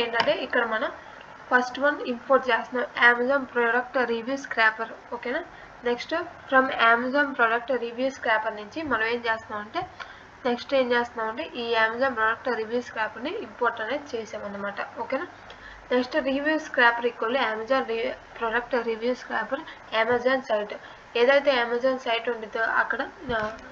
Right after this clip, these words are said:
ఇప్పుడు amazon dot in అని చెప్పేసి పెట్టండి. నెక్స్ట్ product S I N equal to అంటే ప్రోడక్ట్ ఐడీ అనేది ఉంటుంది కదా, ఇక్కడ మనకి ఇదిగోండి ఇక్కడ డిస్‌ప్లే అవుతుంది అనమాట. ఐడీని తీసుకొచ్చి ఇక్కడ పెట్టాలన్నమాట. అంటే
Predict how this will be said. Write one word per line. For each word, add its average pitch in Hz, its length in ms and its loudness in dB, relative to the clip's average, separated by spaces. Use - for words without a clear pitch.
ఇప్పుడు 240 200 4
amazon 240 300 2
dot 214 220 2
in 277 140 -4
అని 214 160 -8
చెప్పేసి 233 340 -6
పెట్టండి. 220 360 -2
నెక్స్ట్ 254 240 2
product 277 360 6
S 226 40 -6
I - 80 4
N - 100 2
equal 226 320 -6
to 330 60 0
అంటే 247 220 6
ప్రోడక్ట్ 262 380 6
ఐడీ 240 220 4
అనేది 240 300 0
ఉంటుంది 220 280 -6
కదా, 214 200 -2
ఇక్కడ 247 180 0
మనకి 226 260 -2
ఇదిగోండి 226 340 -2
ఇక్కడ 233 160 -2
డిస్‌ప్లే 226 320 -6
అవుతుంది 214 240 -6
అనమాట. 240 400 -2
ఐడీని 254 380 2
తీసుకొచ్చి 233 480 -6
ఇక్కడ 214 240 -6
పెట్టాలన్నమాట. 208 640 -2
అంటే 247 180 2